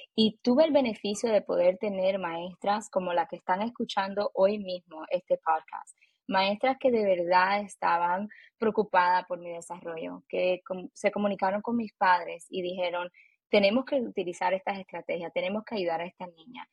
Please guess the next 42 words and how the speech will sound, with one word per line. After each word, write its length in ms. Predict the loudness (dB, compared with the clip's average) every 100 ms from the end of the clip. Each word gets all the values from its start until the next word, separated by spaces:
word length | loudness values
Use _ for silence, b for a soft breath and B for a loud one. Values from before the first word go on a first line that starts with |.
| B B B B
Y 280 | 2 4 6
yo 140 | 4
sé 180 | 6 4
que 140 | 4 0
si 120 | 0
no 140 | 0
hubiera 240 | 2 0 -2
sido 340 | -2 -2 -2
por 140 | -2
ellos, 360 | -4 -4 -6 -4
yo 120 | -2
no 120 | -2 -2
pudiera 440 | -2 2 2 2
llegar 380 | 0 0 0 0
a 80 | -2
todos 260 | -2 -2
mis 180 | -2 -2
logros 300 | 0 0 -2
académicos. 840 | -4 -4 -10 -12 -14 -18 -20 -20 -20 _ _ _ _
Eh, 180 | -4 -4
yo 160 | 0 0
pude 200 | 2 2
entrar 280 | 4 4 4
en 60 |
la 100 | 4
Universidad 480 | 2 0 -2 0 0
de 80 | 0
Miami, 640 | -2 0 0 2 0 -2 -6 B B 2
eh, 400 | 4 4 0 -4
cogí 300 | -6 -2 -2
una 100 | -2
maestría 400 | -4 -8 -2 -2
en 100 | -2
estadística 1000 | -8 -4 -2 -4 -6 -8 0 2 2 -2
y 160 | -4 -6
un 100 | 0
doctorado 800 | 0 0 0 2 2 0 -4 -6 _ _ _ _
en 760 | -2 -2 -4 -8 -10 -10 -12 -12 -6
el 160 | 0
desarrollo 480 | 0 2 4 6 6
de 160 | 6 4
niños 580 | 0 -2 -2 -4 -14